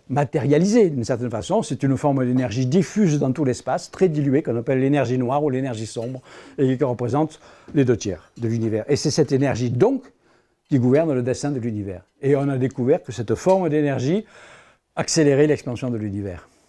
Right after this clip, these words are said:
Et donc une question qu'on se posait depuis longtemps, l'univers est en expansion. Est-ce qu'un jour ça va s'inverser ? Est-ce qu'il va rentrer en contraction ? Ou est-ce qu'il va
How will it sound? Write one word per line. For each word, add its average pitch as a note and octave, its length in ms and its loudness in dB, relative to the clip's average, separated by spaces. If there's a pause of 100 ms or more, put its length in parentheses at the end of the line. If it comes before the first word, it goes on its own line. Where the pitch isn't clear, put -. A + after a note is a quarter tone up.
(140)
Et - 60 -10
donc C3+ 180 2
une C#3+ 140 2
question D#3 300 2
qu'on C3 120 0
se A#2+ 60 -6
posait B2 240 0
depuis B2 180 0
longtemps, A#2+ 380 0 (220)
l'univers D3 240 4
est D3+ 100 2
en D3 80 4
expansion. B2 600 -4
Est-ce C#3+ 140 -4
qu'un E3+ 200 4
jour A#3 320 4
ça G3+ 100 4
va E3+ 120 4
s'inverser ? D3 460 0
Est-ce C#4+ 160 0
qu'il F3+ 100 -2
va D#3 80 4
rentrer C#3+ 200 -2
en C#3 100 -2
contraction ? C3+ 520 -2
Ou E3 100 0
est-ce E3+ 120 -4
qu'il C#3+ 340 -2
va E3+ 160 2